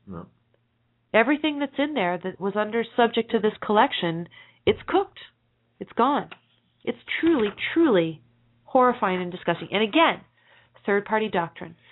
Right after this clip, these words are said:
Speaker 2: None of this is governed by the Fourth Amendment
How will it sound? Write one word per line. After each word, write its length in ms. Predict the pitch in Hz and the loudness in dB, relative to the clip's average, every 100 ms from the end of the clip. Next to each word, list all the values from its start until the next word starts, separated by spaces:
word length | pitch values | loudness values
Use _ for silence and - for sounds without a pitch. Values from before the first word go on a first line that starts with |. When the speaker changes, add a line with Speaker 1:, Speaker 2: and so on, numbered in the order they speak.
| - - | -20 -8
Speaker 2:
None 260 | 202 220 262 | 2 4 4
of 140 | 233 | 2
this 140 | 254 254 | 0 0
is 120 | 247 - | -8 -4
governed 520 | 196 185 185 196 196 - | 0 0 0 -4 -6 -8
by 560 | 185 170 156 151 143 147 - _ _ _ _ _ _ _ _ _ - | -2 -2 0 -2 -6 -12 -18 _ _ _ _ _ _ _ _ _ -6
the 80 | - | 2
Fourth 220 | 185 180 | 2 2
Amendment 480 | 220 175 151 147 | -2 -4 -4 -10